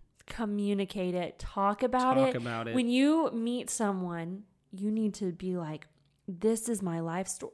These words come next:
Speaker 1: And that's part of dating. We never really got to do that,
Speaker 2: Yeah.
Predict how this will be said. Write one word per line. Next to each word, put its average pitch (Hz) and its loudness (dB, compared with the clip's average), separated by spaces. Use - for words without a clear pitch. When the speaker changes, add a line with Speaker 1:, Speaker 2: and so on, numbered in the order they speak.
Speaker 1:
And 254 0
that's 294 2
part 262 2
of 175 -2
dating. 185 0
We 175 -4
never 180 -2
really 175 0
got 160 -2
to - -14
do 311 2
that, 185 4
Speaker 2:
Yeah. 143 6